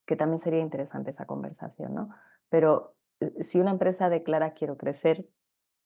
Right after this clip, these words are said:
y quiero tener beneficio", ¿cómo se vincula eso con el legado?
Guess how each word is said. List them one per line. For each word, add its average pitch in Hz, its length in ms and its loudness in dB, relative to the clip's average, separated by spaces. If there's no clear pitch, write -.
y 151 400 2
quiero 143 220 2
tener 139 240 -4
beneficio", 147 800 -4
¿cómo 175 480 4
se - 180 2
vincula 151 380 2
eso 151 200 -8
con 139 180 -8
el 135 100 -6
legado? 135 420 -6